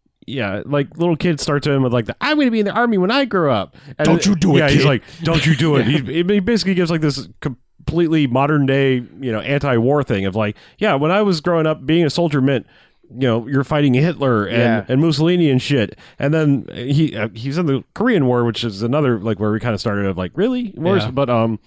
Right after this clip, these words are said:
Speaker 1: he's just like, "Nowadays, it's like, nobody knows what the fuck they're doing. We're, you know, it's a monkey fucking a co-, coconut over here. We're just killing for oil." He's like, "Don't
Speaker 2: Yeah.
Speaker 1: die, don't die for a stupid reason." And the
Speaker 2: Mm-hmm.
Speaker 1: kid's just like, "What do you know?" <laughs>
Speaker 2: Yeah. "You're not my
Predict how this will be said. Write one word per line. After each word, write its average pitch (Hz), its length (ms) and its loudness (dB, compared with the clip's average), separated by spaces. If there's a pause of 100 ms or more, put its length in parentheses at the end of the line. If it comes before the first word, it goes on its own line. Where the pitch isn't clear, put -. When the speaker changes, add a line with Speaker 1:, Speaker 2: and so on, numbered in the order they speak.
(240)
Speaker 1:
he's 160 100 0
just 156 140 -2
like, 151 160 -2
"Nowadays, 170 500 2
it's 139 100 -4
like, 139 140 0
nobody 147 380 0
knows 139 160 0
what 131 100 -4
the 110 60 -8
fuck 127 220 -4
they're 113 100 -4
doing. 131 240 2
We're, 101 180 -6
you 113 140 -6
know, 92 180 -6 (300)
it's - 100 -20
a 123 40 -14
monkey 131 240 -4
fucking 131 280 -4
a 104 60 -2
co-, 180 220 -2 (100)
coconut 107 340 -2
over 90 160 -2
here. 92 180 -6
We're 113 100 -6
just 123 160 -12 (440)
killing 143 280 0
for 127 140 -4
oil." 98 320 -2 (280)
He's 147 80 -6
like, 165 140 -2 (920)
"Don't 165 140 0
Speaker 2:
Yeah. 110 60 0
Speaker 1:
die, 147 200 2
don't 156 260 0
die 139 220 0
for 127 120 0
a 110 40 2
stupid 139 320 -2
reason." 101 400 0 (200)
And 127 160 -6
the 135 60 -4
Speaker 2:
Mm-hmm. - 100 0
Speaker 1:
kid's 139 140 -2
just 135 120 -4
like, 156 160 -2
"What 226 280 -4
do 240 60 0
you 233 180 0
know?" 139 540 -6 (120)
<laughs> - 140 -20
Speaker 2:
Yeah. 127 680 -6 (580)
"You're 170 120 -2
not 196 140 -2
my 170 280 -2